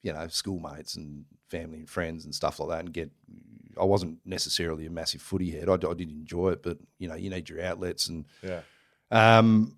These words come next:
Speaker 1: yeah, I just, um, wasn't enjoying it and just sort of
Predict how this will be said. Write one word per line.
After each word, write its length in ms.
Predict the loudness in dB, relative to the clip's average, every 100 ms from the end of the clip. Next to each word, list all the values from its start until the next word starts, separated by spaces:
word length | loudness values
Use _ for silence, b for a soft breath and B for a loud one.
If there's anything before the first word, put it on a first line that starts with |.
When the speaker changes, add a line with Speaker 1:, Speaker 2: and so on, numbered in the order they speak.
| 10
Speaker 1:
yeah, 340 | 12 12 12
I 80 | 12
just, 320 | 10 4 4
um, 540 | 4 4 2 -2 -6 -12 _ _ _ _ _
wasn't 280 | 4 4 2
enjoying 400 | -2 4 6 6
it 120 | 4
and 320 | 2 -4 -6 -8 -10
just 200 | -6 -2
sort 220 | 2 2
of 140 | 0